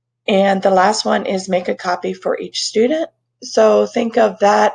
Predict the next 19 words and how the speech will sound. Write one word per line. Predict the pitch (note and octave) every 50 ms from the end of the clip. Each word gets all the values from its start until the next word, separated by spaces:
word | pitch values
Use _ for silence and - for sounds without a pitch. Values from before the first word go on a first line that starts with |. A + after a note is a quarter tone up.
| - -
as | G3 F#3+ F#3+ F#3 F3+ - - - - _ - - _ _ _ _ _ _
you | - A3+ G#3+ G#3
going | G3 G#3 G3+ G3+ G3+ G3+
to | - G3
the | F#3 F3+
copier | F3 - G3+ G3 G#3 - - G3+ G3+ G3+ G3 F#3+ -
and | - F#3+ G3 F#3+ F#3 F3+
making | E3+ F3 - - F3+ F3+ F3+ F3 -
a | F3+ F3+
copy | - - F3 E3 - - G#3 F#3 F3+
for | - - - -
each | - - - - -
student | - - A3+ A3+ A3 G#3+ G#3 G3+ G3+ - -
and | G3 F#3 F#3+ -
passing | - - - - - - F2 E2+ F2
it | E2+ - -
out | E2+ E2+ - -
to | - - - -
them. | - - - D3+